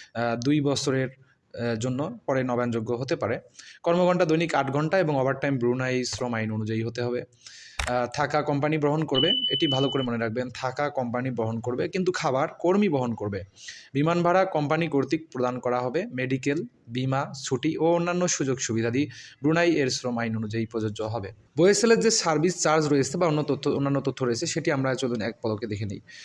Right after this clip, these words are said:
প্রতিটি পদের বিপরীতে চাহিদার যে পাঁচ গুণ আবেদন গ্রহণ করার পর যে লিঙ্কটি আছে, এই লিঙ্কটি স্বয়ংক্রিয়ভাবে বন্ধ হয়ে যাবে।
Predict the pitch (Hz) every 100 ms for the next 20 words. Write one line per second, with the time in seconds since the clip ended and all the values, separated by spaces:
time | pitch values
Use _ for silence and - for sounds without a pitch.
0 | - 170 180 202 - 160 170 147 135 151
1 | 151 170 202 - - - 151 143 147 151
2 | 151 151 - - - - 120 131 123 147
3 | 156 151 139 135 110 131 123 139 151 139
4 | 131 147 143 135 127 135 151 - - -
5 | 117 135 131 170 175 - 120 110 151 156
6 | 127 131 156 127 120 120 127 123 131 127
7 | 110 120 113 107 104 104